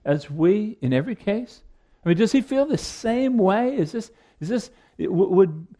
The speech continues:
would we be mirroring him in this? Well, the parable we have is really kind of a startling parable. I think it's gonna challenge you. It's been challenging me. It's,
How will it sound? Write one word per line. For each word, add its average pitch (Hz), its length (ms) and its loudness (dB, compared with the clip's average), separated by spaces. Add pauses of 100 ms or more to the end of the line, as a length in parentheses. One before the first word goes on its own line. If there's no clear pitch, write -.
(120)
would 180 340 0
we 214 280 -6
be 208 200 -4
mirroring 190 640 -2
him 220 240 0
in 220 120 -2
this? 233 360 -8 (460)
Well, 220 100 0
the 208 80 4
parable 311 420 0
we 175 140 4
have 202 360 -4
is 143 160 -2
really 339 280 0
kind 220 280 -6
of 165 100 -4
a 139 40 -4
startling 180 880 -4
parable. 131 640 -6 (300)
I 190 80 0
think 285 140 0
it's 330 120 -2
gonna 214 220 0
challenge 196 560 -4
you. 127 80 2
It's 131 80 -10
been 180 140 -4
challenging 165 640 -2
me. 120 420 -2 (360)
It's, - 440 0